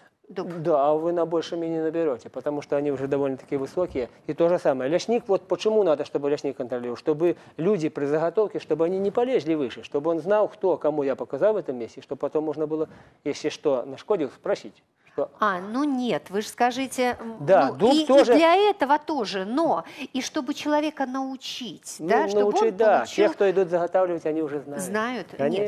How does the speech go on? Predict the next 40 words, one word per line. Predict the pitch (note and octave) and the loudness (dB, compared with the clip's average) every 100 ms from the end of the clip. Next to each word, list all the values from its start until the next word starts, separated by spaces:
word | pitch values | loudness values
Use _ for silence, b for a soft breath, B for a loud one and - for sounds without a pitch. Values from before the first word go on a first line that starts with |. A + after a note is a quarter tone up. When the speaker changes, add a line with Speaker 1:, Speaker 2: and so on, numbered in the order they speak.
| D4 | -2
Speaker 2:
Конечно. | G#3 | -4
Speaker 1:
может, | G#3+ A3+ C#4+ D4 | -4 -2 -4 -4
кто-то | - D#4 C#4 | -8 -4 0
посмотрит | C#4 C#4 F#4 G4 D#4+ | 0 0 0 -2 -6
передачу | - G#3+ F#3 F3 E3 - | -6 -4 0 2 0 -4
и | |
скажет: | G#3 - A#3+ A#3 _ | -8 -4 -4 -4 _
«Тоже | D4+ F4+ E4+ | -4 -2 -2
хочу | A#3 G#3 C#4+ | -4 -4 -8
веник». | A3 F#3 E3+ E3 - | -6 -6 -8 -12 -2
Speaker 2:
Да | C3+ | 0
пожалуй, | D3+ D3+ F3+ F3 | 2 4 4 4
Бога, | E3+ D3 C3 A#2 | 2 4 4 2
пожалуйста. | B2+ C3 B2+ A2 - G#2 - _ _ _ _ _ - | 0 2 2 0 -8 -20 -20 _ _ _ _ _ -2
Это | F3+ G#3+ | 2 4
вот, | G3 F#3+ | 4 2
это | F#3+ F3 | 0 2
более | E3+ E3+ D#3 | 2 2 2
простый | D#3 E3 - | 2 0 0
такой | C#3 C3 C3+ | -6 -6 -6
способ. | - C3 B2 A2+ b b b b | -4 -4 -4 -8 b b b b
Вот | C#3+ D3 - | -4 -4 2
так | E3 D#3 | 0 2
люди | D3+ C#3+ | -2 -4
теперь, | B2+ B2+ C3 | -6 -4 -2
Speaker 1:
На | C3 | 2
Speaker 2:
да. | D3 | 0
Speaker 1:
петелечку | - F#4+ F#4 F4+ - D#4+ | 2 0 2 -2 -4 -6
и | D4+ F4 | -4 -4
просто | F4 G4+ G4+ - D4+ | -2 0 -2 -4 -6
Speaker 2:
Да, | |
Speaker 1:
перебин-, | E3 G#3+ G#3 F#3 D3+ E3+ | 0 2 4 4 0 2
как | - | 2
Speaker 2:
вот. | C#4+ C4+ | 2 0
Speaker 1:
перебинтовать, | C#4 B3+ A#3 A3+ G#3+ D#3+ B2+ D#3 | -2 -4 -6 -4 -2 0 0 0
Speaker 2:
Да, | A3+ | 0
ну, | |
Speaker 1:
да? | B3 | 2
Speaker 2:
это | G#3 G#3 | 2 0
еще, | F#3+ - G3 F3+ | 0 -2 0 0